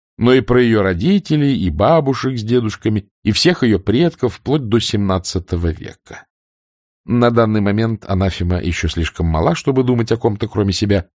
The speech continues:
и придавать значение тому, что в книге не упоминаются ни её дети,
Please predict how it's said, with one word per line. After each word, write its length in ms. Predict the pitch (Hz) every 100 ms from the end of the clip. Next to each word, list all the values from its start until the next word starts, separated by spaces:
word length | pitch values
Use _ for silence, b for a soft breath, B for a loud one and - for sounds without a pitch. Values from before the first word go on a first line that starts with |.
| _ _
и 180 | 113 117
придавать 420 | 120 120 120 110
значение 540 | 87 107 101 104 101 95
тому, 240 | 98 101
что 180 | - 95
в 100 | -
книге 360 | 92 92 95
не 160 | 92 98
упоминаются 1000 | 98 92 104 101 113 104 90 82 - 95
ни 140 | 117
её 420 | 147 107 95 87
дети, 800 | 76 85 117 127 123 - 104 101